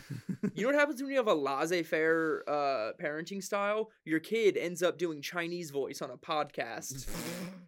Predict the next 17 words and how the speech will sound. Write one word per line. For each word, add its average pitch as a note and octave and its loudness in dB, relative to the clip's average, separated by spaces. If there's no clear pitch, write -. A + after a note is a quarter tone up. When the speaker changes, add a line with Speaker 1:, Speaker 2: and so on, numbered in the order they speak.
Speaker 2:
Yeah, A#2 0
Speaker 1:
That's G3 6
Speaker 2:
this - 4
Speaker 1:
what G3+ 8
Speaker 2:
is, E3+ 2
this F3+ 4
is D3+ 2
Speaker 1:
happens. C3+ 2
Speaker 2:
what C#3 6
happens A2 0
when G#2 -8
you, G#2+ -6
when A2+ -4
your A2+ -4
parents A#2+ -6
consider A2 -2
themselves G2 -2